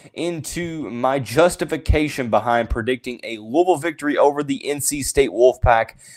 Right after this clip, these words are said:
in this matchup tonight at the K F C Yum Center, nine P M tip-off. Let me first say, I don't know what it is, uh, you, but I cannot stand nine o'clock tip-offs 'cause, you know,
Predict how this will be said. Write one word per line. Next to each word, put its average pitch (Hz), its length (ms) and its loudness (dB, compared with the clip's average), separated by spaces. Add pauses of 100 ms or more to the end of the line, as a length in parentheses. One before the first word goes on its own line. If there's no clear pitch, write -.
(240)
in 120 400 -2
this 120 240 2
matchup 110 440 0
tonight 107 260 2
at 101 80 -2
the - 60 -6
K 113 220 2
F 104 60 -2
C - 160 -4
Yum 104 180 0
Center, 104 220 -2
nine 113 380 4
P - 140 -8
M 110 120 -6
tip-off. 98 400 -2
Let 165 100 2
me 156 100 -4
first 110 360 0
say, 92 220 0 (480)
I 160 60 6
don't 233 140 2
know 151 120 8
what 117 240 6
it 104 100 -2
is, 92 380 -2 (120)
uh, 80 120 -4
you, 87 420 -8
but - 300 -2
I 190 180 2
cannot 110 640 -2
stand 101 760 -2
nine 110 240 4
o'clock 110 400 2
tip-offs 95 420 0
'cause, 104 180 -4
you 117 140 -2
know, 110 180 2